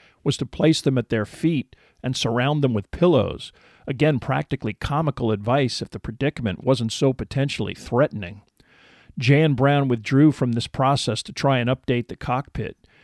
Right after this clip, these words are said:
At one point, she managed to get a look out of some of the plane's rear windows at the horizontal stabilizer, basically the tail section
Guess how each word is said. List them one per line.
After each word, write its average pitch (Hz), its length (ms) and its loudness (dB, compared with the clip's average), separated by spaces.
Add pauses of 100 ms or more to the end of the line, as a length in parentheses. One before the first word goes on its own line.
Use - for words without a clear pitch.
(160)
At - 140 -12
one 160 260 2
point, 123 300 0
she - 100 -4
managed 123 380 -2
to 120 60 -4
get 120 140 0
a 104 60 0
look 135 240 2 (160)
out 127 160 2
of 113 100 -4
some 139 220 0
of 127 60 -2
the 110 80 -2
plane's 135 400 0
rear 127 280 2
windows 117 720 0
at - 100 -6
the 104 80 -2
horizontal 127 600 6
stabilizer, 107 920 0 (380)
basically 131 480 0
the 101 100 -6
tail 143 340 4
section 117 500 -2